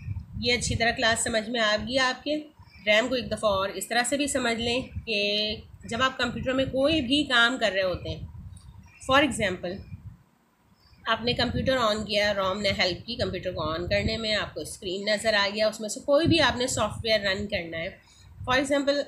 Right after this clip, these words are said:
आपने अगर paint खो-, paint खोला या आपने word खोला,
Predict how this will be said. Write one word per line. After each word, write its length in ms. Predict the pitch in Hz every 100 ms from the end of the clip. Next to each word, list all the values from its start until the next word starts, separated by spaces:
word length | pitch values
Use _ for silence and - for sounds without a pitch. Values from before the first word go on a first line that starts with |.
| - - - 208
आपने 340 | 214 240 269
अगर 160 | 262 262
paint 400 | - 240 302 302
खो-, 360 | 233 185 - _ _ _ 247
paint 320 | 247 277 -
खोला 380 | 233 214 208 262 _ - 214
या 120 | 208
आपने 320 | 196 196 226
word 300 | 220 240 277
खोला, 340 | - 214 196